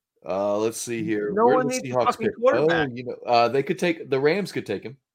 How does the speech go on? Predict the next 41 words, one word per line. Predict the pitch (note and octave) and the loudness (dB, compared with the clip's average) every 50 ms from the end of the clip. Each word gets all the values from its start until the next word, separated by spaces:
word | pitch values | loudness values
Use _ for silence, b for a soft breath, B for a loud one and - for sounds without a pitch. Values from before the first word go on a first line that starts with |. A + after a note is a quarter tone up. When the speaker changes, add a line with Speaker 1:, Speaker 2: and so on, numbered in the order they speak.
| _ _ _ _ _ _ _ _ _ _ _ _ _ _ _ _ _ _ _ _ | _ _ _ _ _ _ _ _ _ _ _ _ _ _ _ _ _ _ _ _
Speaker 1:
The | - G#3 | -4 -2
Rams | B3 C4+ C4+ C4 | -2 -2 -4 -4
could | - D4 | -4 0
absolutely | C4 B3 B3 - C4 B3 A3 E3 D3 | 0 0 0 -2 -4 -2 -2 0 0
take | - D#3 C3+ - | 2 0 0 0
a, | B2+ | -4
Speaker 2:
In | B2+ - - - - | -8 -8 -12 -20 -18
the | - | -12
Speaker 1:
could | D3+ D#3 | -10 -8
take, | D3+ D3+ | -8 -4
Speaker 2:
second | - C#3 B2+ - - B2 A#2 | -2 0 0 0 0 0 2
Speaker 1:
uh, | A2+ | 2
Speaker 2:
round. | A2 A2 A2 G#2+ G#2+ G#2+ - - _ B2 | 2 2 2 0 -2 -4 -6 -10 _ -6
Speaker 1:
Will | A#2+ B2 A#2+ A#2 | -4 -2 2 4
Speaker 2:
Top | D#3 D3+ C3 | 4 4 4
Speaker 1:
Levis | A2 | 2
Speaker 2:
of | A2 | -4
the | D3+ | -10
Speaker 1:
in | |
the | |
Speaker 2:
second | A#2+ G#2 D3+ D3+ | -8 -6 -6 -4
Speaker 1:
second | - D3+ | -4 -4
Speaker 2:
round? | D3 D3 D#3+ E3+ G3 | -2 -2 -2 -4 -6
Speaker 1:
round. | A3 | -8
Speaker 2:
Okay. | G3 - C#3+ C3+ C#3+ E3 F#3+ F#3 | -8 -4 -4 -2 -2 -4 -6 -8
The | E3+ E3 | -10 -6
Rams | D#3 D#3 D#3+ - - | -4 -4 -4 -4 -6
Speaker 1:
Sure. | - | -6
Speaker 2:
could | - E3 D3+ | -10 -10 -8
take, | F3 E3 C#3+ - | -8 -8 -6 -6
okay, | D3+ E3+ E3+ - C#3+ C#3+ C#3+ | -8 -8 -6 -6 -8 -8 -8
fine. | - C3+ A#2+ G#2 F2+ F2+ | -8 -8 -10 -10 -8 -2
Speaker 1:
But | G#2+ F#3 G3+ | 4 8 8
it's | A#3 A3+ - G#3+ | 8 6 6 2
not, | A3+ G#3+ G#3+ - - F3 | 4 4 4 4 0 -4
you're | E3+ A3+ A#3+ | -2 0 4
right. | F#3+ E3 C#3 D3+ E3+ - | 4 4 4 4 2 0
It's | F#3+ - - F3+ | -2 -2 -2 0
not | F#3 G3 G3+ | 0 0 0
a | G3 | 0
ton. | G3+ - F3 D#3 C#3+ A#2+ G2+ G2 F#2+ | -2 -2 -2 -2 -2 -2 -6 -8 -12